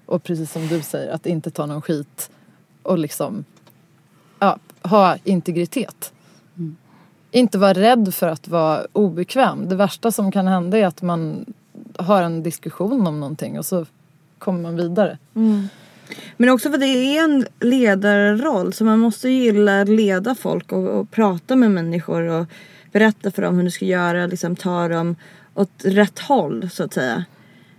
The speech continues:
Speaker 3: Så det, det tar också tid att vänja sig vid. Så här, äntligen så, så blir man betald för, för att säga till folk vad de ska göra.
Speaker 1: Mm.
Speaker 3: Och det är ju helt sjukt <laughs> egentligen. Men alltså det, det, ehm,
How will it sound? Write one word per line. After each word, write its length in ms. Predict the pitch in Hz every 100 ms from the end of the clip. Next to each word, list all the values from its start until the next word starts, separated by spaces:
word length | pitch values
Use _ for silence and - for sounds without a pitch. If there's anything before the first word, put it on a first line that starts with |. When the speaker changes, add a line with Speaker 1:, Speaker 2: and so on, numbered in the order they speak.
| _
Speaker 3:
Så 120 | -
det, 400 | 208 240 240 254 214 - -
det 180 | 233 285 254 -
tar 140 | 254
också 260 | 220 - 202
tid 400 | - 349 359 196
att 100 | 170
vänja 260 | 165 165
sig 140 | 165 170
vid. 240 | 170 170
Så 60 | 175
här, 80 | 190
äntligen 400 | 196 - 226 208
så, 380 | 208 190 -
så 180 | - 196
blir 160 | 190 190
man 240 | 185 185
betald 420 | 185 - 233 185
för, 420 | - - 165 160 165 - - - _ - - - - -
för 220 | - 208 185
att 160 | 175
säga 260 | - 185 175
till 120 | -
folk 200 | 190 175
vad 100 | 170
de 140 | 175
ska 120 | 180 190
göra. 580 | 190 190 226 196 180 170
Speaker 1:
Mm. 220 | 233 226 -
Speaker 3:
Och 100 | 208
det 80 | 269
är 220 | 254 208
ju 60 |
helt 280 | 202 190 170
sjukt 420 | - 208 196 - -
<laughs> 40 |
egentligen. 400 | 190 - - - - - - - - 415
Men 280 | 240 233 220 -
alltså 260 | 233 226 208
det, 280 | 226 240 220 - - - - - 196
det, 480 | 214 214 208 202 196
ehm, 720 | 190 185 170 170 170 165